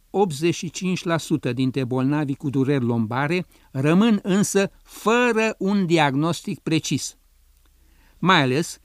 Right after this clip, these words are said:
că foarte mulți nu-și pot aminti niciun incident specific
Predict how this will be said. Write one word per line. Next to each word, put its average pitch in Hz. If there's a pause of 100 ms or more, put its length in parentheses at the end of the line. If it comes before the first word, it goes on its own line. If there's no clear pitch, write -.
(120)
că 147
foarte 185
mulți 156 (160)
nu-și 208
pot 156
aminti 139
niciun 175
incident 151
specific -